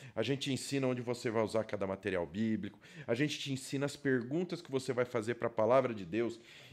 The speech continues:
e para todo o contexto histórico, geográfico, contexto da escritura, a questão histórica dos personagens, toda a questão da, da construção de cada livro,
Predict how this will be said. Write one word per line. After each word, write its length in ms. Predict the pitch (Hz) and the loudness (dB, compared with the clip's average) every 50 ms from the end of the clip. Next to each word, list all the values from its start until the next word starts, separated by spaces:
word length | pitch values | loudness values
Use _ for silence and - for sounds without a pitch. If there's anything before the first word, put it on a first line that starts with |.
| - _ 117 | -12 _ -4
e 60 | 123 | -4
para 500 | 120 - - _ - 135 143 147 139 127 | -4 -6 -2 _ 6 8 10 10 8 8
todo 340 | 117 - - 151 156 151 147 | 4 2 6 6 6 6 4
o 40 | 131 | 2
contexto 500 | - 135 120 113 - 131 120 117 - 110 | 0 0 0 2 0 0 0 0 -4 -10
histórico, 540 | - - - - 120 120 117 107 - - 107 | -10 -6 0 2 4 4 4 2 -2 -4 -2
geográfico, 600 | 110 123 120 101 87 113 120 120 113 - - - | 0 2 2 2 4 4 4 4 4 2 -4 -12
contexto 560 | - - 120 113 110 - 139 143 139 - 127 120 | -6 -4 -4 -4 0 2 2 2 2 0 0 0
da 60 | 120 | 0
escritura, 680 | 113 - - 107 92 - _ - 117 120 113 95 - - - - - - - - 127 - | 0 -2 -6 -8 -10 -8 _ 0 4 4 4 4 2 -2 -12 -20 -20 -20 -18 -18 -8 -2
a 120 | 104 113 | -2 0
questão 360 | - - 135 123 - - 151 | 4 4 4 4 6 4 4
histórica 460 | 143 - - - 127 117 117 113 - 113 | 4 4 2 4 4 4 4 2 -2 -6
dos 140 | 107 - | -8 -8
personagens, 880 | - - 123 113 120 - 117 104 95 101 113 120 120 117 98 104 107 - | -4 -2 -2 -2 -2 -4 -4 -4 0 0 2 4 4 2 2 -2 -6 -2
toda 160 | - 139 135 | 0 0 0
a 40 | 135 | 0
questão 400 | - - 127 - - - 123 117 | 0 -2 -2 -2 0 -2 0 2
da, 140 | 113 117 104 - - - - - | 4 2 2 0 -10 -16 -14 -4
da 120 | - 120 | -4 -4
construção 580 | 113 - 127 123 123 - 117 110 - - 120 113 | -2 0 -2 -2 -2 -4 -8 -8 -4 -2 -2 -2
de 80 | 110 110 | -2 -2
cada 240 | - 117 101 101 | -2 -2 0 0
livro, 260 | 98 104 113 113 98 | 0 0 -2 -2 -4